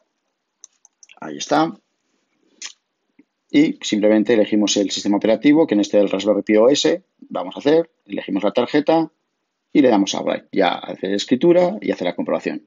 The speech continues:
Yo ya lo tengo hecho, así que no hace falta más. Vale, pues aquí veis, ya tenemos el sistema operativo, el Raspberry Pi O S instalado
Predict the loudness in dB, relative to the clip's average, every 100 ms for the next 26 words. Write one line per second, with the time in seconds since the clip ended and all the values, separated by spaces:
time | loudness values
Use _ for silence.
0 | _ -2 0 0 0 2 2 2 0 2
1 | 0 0 -4 _ _ -18 -16 -18 -20 -20
2 | -20 -20 _ _ -20 -20 -20 -8 -2 -2
3 | -2 _ -2 -2 -6 -12 -2 2 4 2
4 | 0 2 2 4 2 -2 -10 _ _ _
5 | _ -4 0 2 0 0 0 2 2 4
6 | 4 4 0 -2 0 2 4 2 0 0
7 | 0 2 4 2